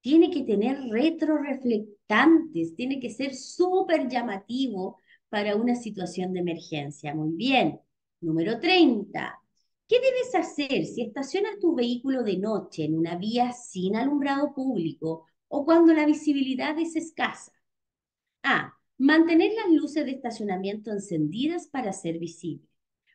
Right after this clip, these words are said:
B. Solo encender las luces de emergencia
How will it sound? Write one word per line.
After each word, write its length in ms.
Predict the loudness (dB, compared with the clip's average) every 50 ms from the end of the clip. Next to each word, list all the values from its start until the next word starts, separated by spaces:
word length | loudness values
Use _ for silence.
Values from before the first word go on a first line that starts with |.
| _ _
B. 480 | -6 0 4 6 6 6 4 0 -4 -14
Solo 380 | -16 -16 -4 0 2 2 2 2
encender 540 | 0 -2 -2 -2 0 0 0 0 -2 -4 -2
las 180 | -4 -2 -2
luces 340 | -2 -4 -4 -4 -6 -8 -6
de 80 | -4 -4
emergencia 880 | -4 -4 -4 -6 -4 -4 -2 0 0 0 -2 -4 -6 -10 -12 -12 -12